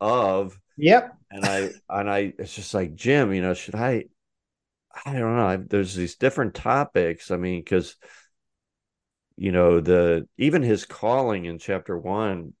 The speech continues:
Speaker 1: you know, touches on, you know, a political issue that's, that's a hot potato, uh, today. Um, but I just kind of went with my gut, and I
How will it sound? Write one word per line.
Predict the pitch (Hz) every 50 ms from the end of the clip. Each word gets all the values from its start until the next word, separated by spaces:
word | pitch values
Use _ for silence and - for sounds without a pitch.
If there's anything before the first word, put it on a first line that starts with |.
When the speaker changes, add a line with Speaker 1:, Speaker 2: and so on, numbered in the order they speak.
| _ _ _
Speaker 1:
you | - 92 92
know, | 90 87
touches | 87 - - 101 95 - - 92 80 78 90
on, | 85 85 85 90 87 85 82 - _ _ _ _ _ _ _ _ _ _ _ _ _ _ _ _ _
you | - 95
know, | 82 85 85 85
a | 82 -
political | - 98 87 87 90 85 90 - 87 87 85 78 78 - _ _ _ -
issue | 95 95 90 - - 92 87 85 82 80 80 82 - _ _ _ _ _ _ _ _
that's, | 87 85 82 76 - - - - _ _ _ _ _ _ _ _ _ _ -
that's | - 87 82 - - - - _ _ -
a | 87
hot | 85 - 90 87 87 - - _ _ _ _ _ _ _ _ _ _ _ -
potato, | - 73 - - 101 92 90 85 90 85 85 85 80 - _ _ _ _ _ _ _ _ _ _ _ _ _ _ _ _ _ _ _ _ -
uh, | 87 87 85 80 82 80 73 - _ _
today. | - - 87 85 87 85 82 80 80 80 80 80 _ _ _ -
Um, | 90 85 85 82 80 80 78 78 80 - _ _ _ - _ _ _ _ _ _ _ _ -
but | 135 139 135 - - - _ _ _ _ -
I | - 120 135 139 143
just | 131 135 143 - -
kind | 147 143 139
of | 120
went | 107 120 123 127
with | 127 -
my | 131 120 113
gut, | 104 87 104 98 101 104 98 - _ _ _ -
and | 98 95 95 92
I | 95 92 90